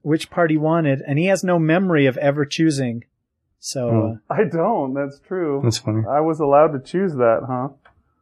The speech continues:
Speaker 1: I, I, being a scientist, Brian, are you more or less inclined to believe that there are other intelligent life forms out there?
Speaker 2: Oh, definitely more inclined.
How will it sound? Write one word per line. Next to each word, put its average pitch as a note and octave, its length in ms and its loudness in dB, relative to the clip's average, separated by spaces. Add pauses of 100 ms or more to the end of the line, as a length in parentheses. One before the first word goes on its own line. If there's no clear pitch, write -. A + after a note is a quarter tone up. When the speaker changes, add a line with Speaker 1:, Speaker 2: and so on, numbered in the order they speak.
(440)
Speaker 1:
I, E3 240 0
I, D#3+ 40 -2
being G3 520 2
a D#3+ 120 -2
scientist, D3 600 -2
Brian, C3+ 480 0
are C#3 160 0
you D3 180 -2
more E3 460 2
or D3 220 2
less D#3 340 2 (140)
inclined D3 600 -2
to - 100 -4
believe C3+ 580 2 (680)
that C3+ 160 -2
there C3+ 200 4
are C#3 180 2
other C3 520 4 (360)
intelligent C#3 600 0
life B2+ 200 0
forms A#2+ 340 -4
out A2+ 260 -4
there? G#2 220 -6
Speaker 2:
Oh, C3 160 4
definitely B2 420 2
more A2+ 240 4
inclined. A2 400 -4